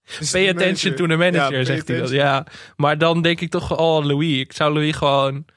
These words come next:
Speaker 2: minstens elke maand een keer willen zien op T V.
Speaker 1: Ja. Ja, gewoon een, een vast, een vast programma.
Speaker 2: Ja.
Speaker 1: Met één keer per maand Louis, die het volk toespreekt.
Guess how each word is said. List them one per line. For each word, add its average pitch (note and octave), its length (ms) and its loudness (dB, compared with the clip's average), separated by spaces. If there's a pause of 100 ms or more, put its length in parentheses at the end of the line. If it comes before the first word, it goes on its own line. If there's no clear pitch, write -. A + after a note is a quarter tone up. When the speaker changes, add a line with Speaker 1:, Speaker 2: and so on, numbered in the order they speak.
(140)
Speaker 2:
minstens E3+ 440 0
elke E3 280 0
maand C3+ 260 2
een C#3 60 -4
keer C3 160 -2
willen B2 180 -2
zien A2 160 -6
op G#2 120 -8
T A2+ 140 -4
V. - 200 -6
Speaker 1:
Ja. A#2 300 2 (840)
Ja, F#3+ 220 0
gewoon F3+ 260 0
een, D#3 240 -2
een D3 80 0
vast, - 480 0
een D3 120 -2
vast - 300 -2
programma. C3+ 580 -2 (560)
Speaker 2:
Ja. F3 320 4
Speaker 1:
Met C#3+ 100 -2
één D3 160 2
keer C#3 100 -4
per D3 120 -4
maand B2+ 240 0
Louis, B2+ 280 -2
die C#3+ 140 2
het C3 140 -2
volk D3+ 340 0
toespreekt. C#3 680 -4